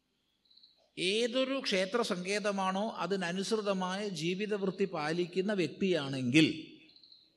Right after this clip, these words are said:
അയാളുടെ സമുദായം നോക്കേണ്ട ആവശ്യമില്ല, അയാൾ ബ്രാഹ്മണനാണെന്ന് മാനിക്കണം. ഇതാണ് നമ്മുടെ കാഴ്ചപ്പാട്.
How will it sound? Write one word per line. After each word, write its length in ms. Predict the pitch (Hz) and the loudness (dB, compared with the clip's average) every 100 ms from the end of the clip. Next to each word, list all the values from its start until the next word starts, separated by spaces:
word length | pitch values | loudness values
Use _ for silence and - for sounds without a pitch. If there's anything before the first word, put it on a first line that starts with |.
| _ _ _ _ _ _ _ - | _ _ _ _ _ _ _ -8
അയാളുടെ 360 | 139 156 165 | -4 -4 -4
സമുദായം 500 | 156 143 147 165 190 | -4 -2 0 0 0
നോക്കേണ്ട 320 | 180 160 165 151 | 0 -2 -4 -4
ആവശ്യമില്ല, 680 | 139 147 160 151 143 165 226 - - _ _ _ _ _ _ - | -2 -2 -2 -2 -4 -6 -8 -18 -20 _ _ _ _ _ _ -8
അയാൾ 360 | 127 147 185 - | -4 -4 -4 -6
ബ്രാഹ്മണനാണെന്ന് 840 | 135 127 139 147 175 165 143 135 165 | -6 -4 -2 -2 -2 -2 -4 -4 -4
മാനിക്കണം. 640 | 123 117 120 113 117 - - _ _ _ _ _ _ _ _ _ _ _ _ _ _ _ _ _ - - - - _ _ _ _ _ _ _ _ _ _ _ _ _ _ _ _ _ _ _ 147 | -4 -2 -4 -4 -8 -12 -20 _ _ _ _ _ _ _ _ _ _ _ _ _ _ _ _ _ -20 -20 -20 -20 _ _ _ _ _ _ _ _ _ _ _ _ _ _ _ _ _ _ _ 0
ഇതാണ് 300 | 170 170 185 | 2 2 0
നമ്മുടെ 320 | 143 175 208 | 0 -2 -2
കാഴ്ചപ്പാട്. 540 | 151 135 139 - 80 | -4 -8 -10 -12 -18